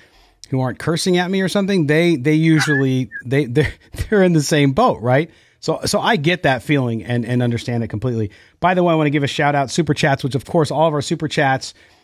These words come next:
will go at the end of the season to the One Nation Foundation. Alex D, uh, two dollar donation says, "Are we really gonna blow it on Harbaugh again?" So Harbaugh, and I will say, I'm not a big Harbaugh guy,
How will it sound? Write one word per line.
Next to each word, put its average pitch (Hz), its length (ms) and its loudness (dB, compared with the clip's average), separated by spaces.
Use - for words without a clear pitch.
will 135 120 -2
go 143 240 2
at 135 80 -4
the 131 120 -4
end 143 120 -2
of 131 40 -4
the 127 80 -2
season 135 340 -2
to 123 100 -6
the 131 80 0
One 127 240 0
Nation 131 480 0
Foundation. 143 880 -2
Alex 160 340 -2
D, 175 600 0
uh, 135 320 -2
two 185 180 -6
dollar 156 320 2
donation 151 580 0
says, 143 160 -2
"Are 143 100 0
we 143 140 0
really 147 240 0
gonna 143 160 0
blow 139 320 0
it 135 80 -2
on 123 180 -8
Harbaugh 120 560 -2
again?" 90 340 -14
So 123 180 -4
Harbaugh, 196 460 2
and 175 140 0
I 208 80 2
will 269 240 2
say, 208 340 0
I'm 208 220 2
not 247 200 0
a 180 60 0
big 180 320 2
Harbaugh 151 680 2
guy, 127 540 -2